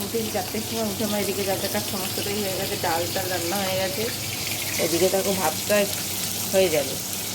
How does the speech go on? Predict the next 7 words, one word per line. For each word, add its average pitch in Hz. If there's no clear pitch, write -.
আর 185
এদিকে 180
মাছ 170
ভাজা 175
হচ্ছে। -
ভাজা 202
হচ্ছে, 202